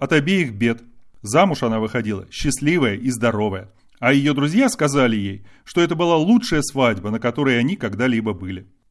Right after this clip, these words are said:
То же самое услышала от своих друзей и Габриэла Пенебас из Нью-Йорка,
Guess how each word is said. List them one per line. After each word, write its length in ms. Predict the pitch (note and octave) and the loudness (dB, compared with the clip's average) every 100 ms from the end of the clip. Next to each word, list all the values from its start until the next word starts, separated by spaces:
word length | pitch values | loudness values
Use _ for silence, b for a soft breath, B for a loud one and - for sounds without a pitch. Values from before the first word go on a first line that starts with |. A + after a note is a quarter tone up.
| _ | _
То 140 | D3 C#3 | 0 2
же 100 | - | 2
самое 340 | F3+ F#3+ C3 | 2 2 4
услышала 420 | C3 G3 G3+ F3 | 2 0 0 0
от 80 | D#3+ | 0
своих 280 | D#3+ D#3 C#3+ | 0 0 0
друзей 460 | D3 C#3+ G#3+ A3+ - - | -2 0 0 0 -6 -4
и 100 | C3+ | 0
Габриэла 500 | C3 C#3+ D#3 G3 F#3+ | 2 4 4 2 0
Пенебас 600 | - F#3+ F3+ D#3+ G#2+ - - | -2 -2 2 2 2 -4 -10
из 140 | C3+ | -4
Нью-Йорка, 540 | C3 D3 C3 G2 - | 0 2 2 0 -10